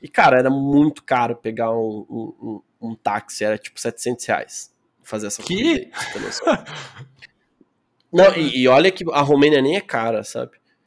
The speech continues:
Speaker 1: E aí eu tentei negociar pra baixar pra quinhentos, falei com vários taxistas, e aí eu tava ne-, tava conseguindo com dois taxistas, um me, me ofereceu oferta, eu fechei e falei, "Bora." Só que aí o outro, ele ficou chateado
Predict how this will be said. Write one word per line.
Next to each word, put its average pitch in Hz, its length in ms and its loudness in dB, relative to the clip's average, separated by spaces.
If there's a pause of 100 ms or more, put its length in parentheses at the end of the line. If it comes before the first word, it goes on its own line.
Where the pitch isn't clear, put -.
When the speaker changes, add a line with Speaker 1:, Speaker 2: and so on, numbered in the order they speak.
(140)
Speaker 1:
E 214 100 2
aí 190 100 8
eu 190 200 8
tentei 202 340 0
negociar 196 540 0
pra 196 100 -2
baixar 147 280 -4
pra 180 120 -8
quinhentos, 185 600 0
falei 151 220 -2
com 160 140 -14
vários 160 260 0
taxistas, 185 760 -10 (680)
e 190 80 2
aí 185 160 6
eu 196 80 4
tava 196 220 0
ne-, 202 140 -2
tava - 280 -6
conseguindo 208 440 -8
com 190 140 -8
dois 156 200 0
taxistas, 139 600 -8
um 185 180 -4
me, 202 160 -6
me 170 300 -6
ofereceu 160 400 -4
oferta, 160 320 -2
eu 170 40 -10
fechei 165 380 -6
e 156 40 -8
falei, 156 200 -6
"Bora." 139 460 -2 (760)
Só - 200 0
que 208 120 -2
aí 214 80 2
o 208 60 -2
outro, 185 460 2
ele 151 80 -8
ficou 170 220 -10
chateado 170 800 -6